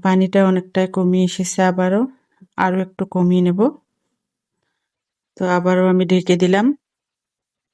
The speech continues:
তো এই দেখুন, রান্নাটা হয়ে গেছে।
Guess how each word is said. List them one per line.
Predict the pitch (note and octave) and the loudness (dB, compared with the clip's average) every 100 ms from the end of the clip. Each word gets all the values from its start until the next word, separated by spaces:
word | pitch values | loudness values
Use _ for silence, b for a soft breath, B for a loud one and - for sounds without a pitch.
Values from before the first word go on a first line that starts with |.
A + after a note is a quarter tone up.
| _ _ _ _ _ _ _ _ _ _ _ _ _ _ _ _ _ _ _ | _ _ _ _ _ _ _ _ _ _ _ _ _ _ _ _ _ _ _
তো | G3+ | 2
এই | G#3 | 4
দেখুন, | G3 G3+ A#3 | 4 2 2
রান্নাটা | G#3+ F#3 F#3 F#3 F#3+ | 4 4 2 2 0
হয়ে | F#3+ F#3+ | 2 2
গেছে। | F#3 F3+ - | 0 -2 0